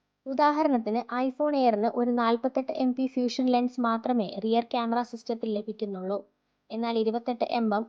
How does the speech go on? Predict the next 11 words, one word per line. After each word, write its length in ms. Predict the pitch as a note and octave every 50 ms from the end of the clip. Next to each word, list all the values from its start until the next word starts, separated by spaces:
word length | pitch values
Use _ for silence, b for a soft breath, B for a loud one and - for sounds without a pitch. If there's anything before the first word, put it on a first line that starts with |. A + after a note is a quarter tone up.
| - A#3
മുപ്പത്തഞ്ച് 500 | A3+ A3+ - B3 A#3+ C4+ C4 B3+ - B3+
എം 320 | - B3 B3 A#3 A3 G3
എം 140 | F#3 - - _
ഫോക്കൽ 340 | - A#3 A3+ A3+ - B3+ C4
ലെങ്ത് 240 | C4 B3+ C4 B3 C4
എന്നിവയിൽ 360 | B3 A#3+ A#3+ A#3 A3 A3+ B3
ഫോട്ടോഗ്രാഫുകൾ 840 | A#3+ - B3 A#3 A#3+ A3+ B3 C4+ C4 B3+ B3+ B3+ B3 - B3+ B3+ B3+
എടുക്കാൻ 400 | B3 A#3+ A3+ A#3 A3+ C4 B3+ B3+
കഴിയുന്ന 520 | B3+ C4 B3+ A#3+ B3 A#3+ B3 A#3 A#3+ C4 C4+ - -
നാല് 420 | A3+ A#3 A3+ A#3 B3 C4+ C#4+ C#4 B3
ലെൻസുകൾക്ക് 540 | A#3 A#3 A#3 - C4+ B3 B3+ B3 - C4